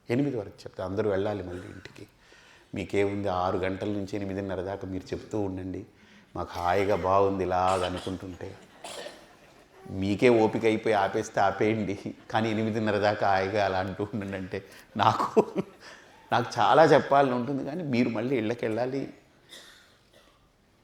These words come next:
ఏదో స్వామీజీ ఈరోజు చెప్పారు, ఇది, ఇది ఆయన ఉపశమనం అన్నారు, కానీ మాకు ఇదే పరిష్కారంలాగా అనిపించిందని రేపటి నుంచి మానేయచ్చు కూడా.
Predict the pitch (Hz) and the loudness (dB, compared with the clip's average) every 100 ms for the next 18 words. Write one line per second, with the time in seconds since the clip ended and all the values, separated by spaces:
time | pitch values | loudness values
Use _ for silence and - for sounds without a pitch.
0 | _ 117 120 131 123 101 117 123 117 113 | _ 0 2 0 0 -2 -2 -2 -2 -2
1 | 117 - 107 107 113 113 104 113 104 117 | -4 -6 -8 -6 -6 -6 -8 -6 -4 -2
2 | 110 - 104 107 117 113 107 107 95 - | -4 -8 -6 -2 0 0 -4 -6 -8 -14
3 | - _ _ 104 127 120 131 127 113 113 | -20 _ _ -6 -6 -2 -4 -2 -4 -4
4 | 113 120 110 101 110 110 117 139 113 110 | -4 -4 -4 -4 -4 -2 0 0 -2 -4
5 | - 120 113 117 110 104 110 110 123 113 | -4 -4 0 -2 -2 -4 -6 -8 -8 -4
6 | 104 98 107 101 101 95 110 101 - - | -4 -2 -4 -6 -8 -6 -4 -6 -8 -14
7 | 76 | -14